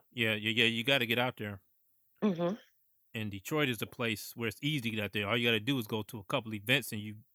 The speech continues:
Speaker 1: can meet a whole lot of people. You just have to be like, you know, you have to be out there, like you say, 'cause I know when I started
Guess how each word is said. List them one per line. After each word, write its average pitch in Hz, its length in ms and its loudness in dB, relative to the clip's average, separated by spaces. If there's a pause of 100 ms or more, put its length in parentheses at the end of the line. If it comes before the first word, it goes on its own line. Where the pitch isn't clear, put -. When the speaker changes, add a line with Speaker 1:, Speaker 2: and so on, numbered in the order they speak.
(140)
Speaker 1:
can 107 120 -6
meet 117 120 4
a 104 60 0
whole 120 180 0
lot 110 180 -2
of - 100 -14
people. 151 300 -6
You 98 100 -14
just 110 120 -8
have 113 160 2
to 110 160 -2 (920)
be 156 160 6
like, 123 240 6
you 123 180 2
know, 120 80 4
you 117 140 4
have 104 80 2
to 107 60 0
be 120 180 6
out 143 140 4
there, 113 100 0
like 110 180 -4
you - 60 -10
say, 135 260 2
'cause 110 140 -8
I 107 80 -2
know 113 240 2
when 104 180 -4
I 123 100 2
started 113 480 -2